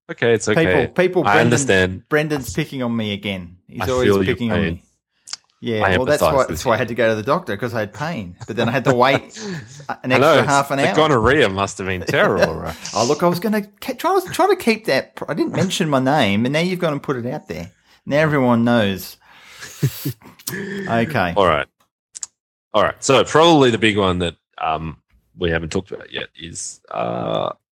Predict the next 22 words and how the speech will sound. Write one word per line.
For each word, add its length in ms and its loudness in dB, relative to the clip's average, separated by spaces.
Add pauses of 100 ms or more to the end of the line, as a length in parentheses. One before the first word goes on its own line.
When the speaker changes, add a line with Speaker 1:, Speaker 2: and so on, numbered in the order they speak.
(280)
Speaker 1:
strategy 760 -4
to 80 -6
get 240 0
new 160 0
patients 480 0
and 160 0
retain 360 2
existing 420 -2
patients. 600 -12 (160)
Speaker 2:
Mm, 560 0
that's 200 -10
a 40 -10
good 160 -2
idea. 340 -4 (580)
Speaker 1:
Yeah. 220 0 (320)
So 1000 4
let's 200 2
split 200 4
this 160 0
into 160 -4
two, 300 -10
right? 200 -10